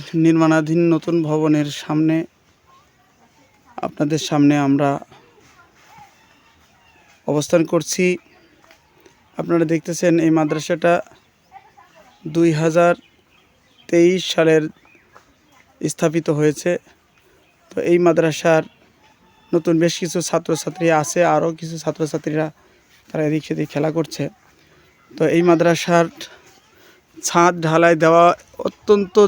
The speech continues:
জরুরি। এখন অল্প কিছু টিন শেড দেওয়া হয়েছে, এই পাশে টিন নাই। হ্যাঁ, বৃষ্টি ঝড় আসলে খুব ছাত্রছাত্রীদের কষ্ট। কালকে একটু মেঘ বৃষ্টির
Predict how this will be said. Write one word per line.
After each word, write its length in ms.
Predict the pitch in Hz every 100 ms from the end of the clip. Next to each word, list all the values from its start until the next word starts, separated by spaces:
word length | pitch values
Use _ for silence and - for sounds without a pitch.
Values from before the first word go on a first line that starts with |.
| 156
জরুরি। 400 | 160 165 165 175 - _ _ _ _ - _ _ _ _ _ _ - - - 339 - _ _ - - _ _ - - - _ _ - - 160
এখন 280 | - 180 170 - - _ _ _ - -
অল্প 140 | 170 170 160
কিছু 160 | 160 160
টিন 160 | 170 165 151
শেড 160 | 175 165
দেওয়া 160 | 165 156
হয়েছে, 220 | 165 160 165
এই 60 | 160
পাশে 180 | 160 151 160
টিন 200 | 165 160 165 165
নাই। 160 | 160 160 185 _ _ _ _ _ _ _ -
হ্যাঁ, 240 | - 160 143 - _ 170
বৃষ্টি 340 | 175 - - 160
ঝড় 200 | 151 165 160
আসলে 240 | - 180 175 -
খুব 140 | 196 185 156 -
ছাত্রছাত্রীদের 680 | - 156 170 156 151 160 156 147
কষ্ট। 200 | 147 - 139 -
কালকে 220 | 156 165 160
একটু 140 | - 165
মেঘ 160 | 170 170 160
বৃষ্টির 320 | 165 170 170